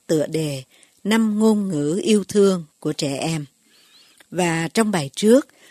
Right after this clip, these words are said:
chúng tôi nói đến ngôn ngữ yêu thương thứ ba là thì giờ cha mẹ dành cho các em. Tác giả viết, "Khi đã biết ngôn ngữ yêu thương chính của con là thì giờ chất lượng, thì dù bận rộn đến đâu,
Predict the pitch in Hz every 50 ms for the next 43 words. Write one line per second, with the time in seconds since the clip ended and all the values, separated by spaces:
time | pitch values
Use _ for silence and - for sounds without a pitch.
0 | - - - - 220 226 247 247 208 185 180 170 170 170 185 208 214 214 214 233
1 | 240 220 202 196 190 185 175 151 139 139 143 165 - 196 196 175 - - 190 180
2 | 170 160 - 202 208 175 180 175 175 175 170 165 - _ _ _ _ _ _ -
3 | _ - 175 175 165 - - 185 180 170 160 170 170 160 156 151 147 139 - -
4 | 196 196 202 196 180 160 151 147 139 143 160 165 160 156 147 135 127 - 147 160
5 | - 180 180 - - - 156 151 139 127 - _ _ _ _ _ _ _ _ _
6 | _ _ _ _ _ _ _ _ _ _ _ _ _ - 247 285 - - 170 151
7 | 139 160 170 185 208 220 262 262 _ _ _ _ _ _ _ _ _ _ _ _
8 | _ _ - - - 262 247 190 - 160 214 262 285 - 233 220 226 226 226 220
9 | 202 180 151 151 160 185 - - 233 220 214 214 - 226 220 214 214 208 196 -
10 | - 233 226 277 311 - 165 160 156 - 175 175 175 165 156 _ _ _ _ _
11 | - _ - 185 190 185 - - 196 180 175 180 175 165 - 262 302 - - 196
12 | 175 156 147 135 131 - _ _ _ _ _ _ _ _ _ _ - - - 214
13 | 190 180 175 151 143 170 165 156 151 147 123 151 156 156 151 143 156 165 165 139
14 | 117 123 156 180 196 190 220 202 190 185 180